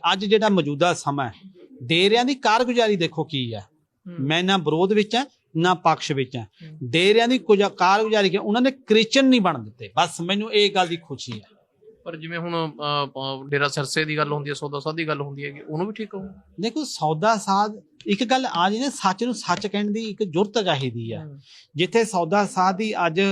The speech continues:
Speaker 1: ਪੰਜਾਬ ਸਰਕਾਰ ਨੇ ਪਿਛਲੇ ਲੰਬੇ ਸਮੇਂ ਤੇ "ਅਸੀਂ ਅੰਦਰ ਜੇ ਕਰ ਦੂੰਗੇ, ਵੋ ਕਰ ਦੂੰਗੇ।"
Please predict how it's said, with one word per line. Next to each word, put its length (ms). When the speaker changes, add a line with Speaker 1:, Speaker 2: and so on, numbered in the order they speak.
Speaker 1:
ਪੰਜਾਬ 440
ਸਰਕਾਰ 580
ਨੇ 120
ਪਿਛਲੇ 340
ਲੰਬੇ 320
ਸਮੇਂ 320
ਤੇ 220
"ਅਸੀਂ 240
ਅੰਦਰ 300
ਜੇ 260
ਕਰ 260
ਦੂੰਗੇ, 380
ਵੋ 260
ਕਰ 220
ਦੂੰਗੇ।" 400